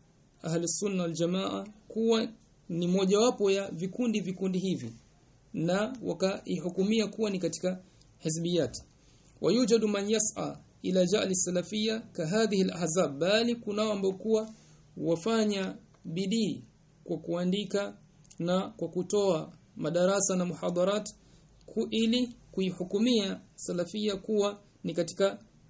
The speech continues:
hizb. فنحن نبرأ إلى الله سبحانه من هذا الصنيع ونعوذ بالله من شر هذا الفاعل.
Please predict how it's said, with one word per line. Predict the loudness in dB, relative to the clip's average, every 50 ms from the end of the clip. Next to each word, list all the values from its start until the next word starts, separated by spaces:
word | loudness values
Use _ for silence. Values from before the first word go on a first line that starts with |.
| -12
hizb. | -4 0 0 2 2 0 -4 -8 -12 -18 -20 -20 -20 -20 -20 -20 -20 -20 -20 -20 _ -4
فنحن | 0 0 2 2 2 2 2 0 2
نبرأ | 2 2 2 2 2 2 2 2 0 -2
إلى | -2 -2 -2 -2
الله | 0 0 0 0 0 0
سبحانه | -2 -6 -6 -8 -8 -6 -4 -4 -4 -4 -4 -4 -6 -8 -10 -12 -20 -20 -16 -14 -10 -8
من | -4 -2 0 0 0 0 -2
هذا | -2 -2 -2 0 0 0 0
الصنيع | 0 0 0 0 -2 -2 -2 -4 -8 -12 -16 -20 -20 -20 -20 -20 -20 -20 -20 -16 -8 -4
ونعوذ | -2 -2 0 0 -2 -2 -2 -2
بالله | -2 -2 -2 -2 0 0 0 2 2 0 0 -2 -4 -6 -12 -10 -6
من | -6 -4 -2
شر | -2 -2 -2 -2 0 -2 -2 -2
هذا | 0 0 0 -2 0 0 -2 -2 -4 -6 -12 -20 -20 -20 -20 -20 _ -14 -8 -4
الفاعل. | -4 -4 -4 -2 0 0 2 2 0 -2 -4